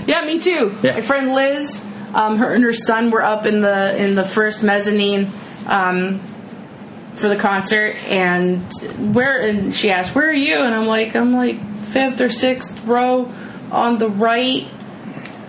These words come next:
Speaker 1: of the stage," and I looked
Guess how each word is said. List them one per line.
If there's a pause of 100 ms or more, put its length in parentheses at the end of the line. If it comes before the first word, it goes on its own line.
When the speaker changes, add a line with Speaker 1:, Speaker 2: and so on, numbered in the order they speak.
(1000)
Speaker 1:
of
the
stage," (400)
and (460)
I
looked